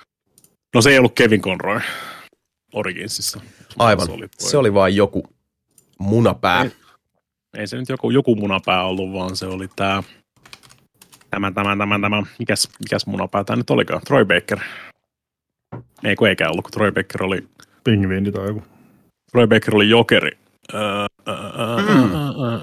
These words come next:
Speaker 1: öö, öö.
Speaker 2: No, some dude
Speaker 1: Miten hel-,
Speaker 2: anyway. Ehkä tämä,
Speaker 1: miten
Speaker 2: tämä
Speaker 1: helvetissä,
Speaker 2: selviää.
Speaker 1: miten helvetissä Batman ei ole tuolla niinku ensimmäisenä silleen niinku
Speaker 3: Koska se ei
Speaker 1: Top.
Speaker 3: ole Kevin Conroy.
Speaker 2: Niinpä, niinpä.
Speaker 1: Se on, se on kyllä totta.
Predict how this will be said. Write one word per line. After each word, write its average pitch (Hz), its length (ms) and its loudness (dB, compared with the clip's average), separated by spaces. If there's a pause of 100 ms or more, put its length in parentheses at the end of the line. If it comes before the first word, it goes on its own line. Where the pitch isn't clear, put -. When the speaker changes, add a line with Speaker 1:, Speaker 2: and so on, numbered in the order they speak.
Speaker 1:
öö, 113 580 -6
öö. 113 60 -6 (1040)
Speaker 2:
No, 127 60 0
some 180 180 4
dude 151 100 2
Speaker 1:
Miten 139 140 6
hel-, - 60 6
Speaker 2:
anyway. 95 240 2 (320)
Ehkä 113 180 -2
tämä, 107 140 2
Speaker 1:
miten 202 180 6
Speaker 2:
tämä 185 80 6
Speaker 1:
helvetissä, 165 260 4
Speaker 2:
selviää. - 160 0
Speaker 1:
miten 165 160 4
helvetissä 147 360 4
Batman 127 320 2
ei 95 100 2
ole 92 100 0
tuolla 101 220 0
niinku 95 140 -2
ensimmäisenä 98 720 -2
silleen 69 320 -10
niinku - 240 -14 (1120)
Speaker 3:
Koska - 280 -8
se - 80 0
ei 113 60 4
Speaker 1:
Top. 95 80 -4
Speaker 3:
ole - 80 -6 (140)
Kevin 107 300 2
Conroy. 98 400 -2 (400)
Speaker 2:
Niinpä, 92 340 -4 (240)
niinpä. 98 300 2
Speaker 1:
Se - 60 -2 (160)
on, - 80 -8 (260)
se - 180 -8
on 92 60 -8 (100)
kyllä 101 200 -8
totta. - 420 -14